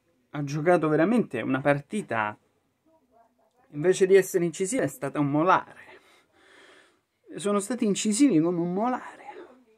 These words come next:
Io rimango veramente allibito, sconcertato. Non so più nemmeno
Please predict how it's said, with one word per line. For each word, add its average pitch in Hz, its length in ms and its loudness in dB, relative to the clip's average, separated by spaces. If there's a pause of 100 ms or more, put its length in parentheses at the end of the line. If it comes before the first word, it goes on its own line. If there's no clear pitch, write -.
(1600)
Io 180 600 2
rimango 220 600 2
veramente 220 400 2
allibito, 202 480 2
sconcertato. 208 1000 -2 (580)
Non 240 240 -6
so 247 220 -2
più 294 200 0
nemmeno 185 540 2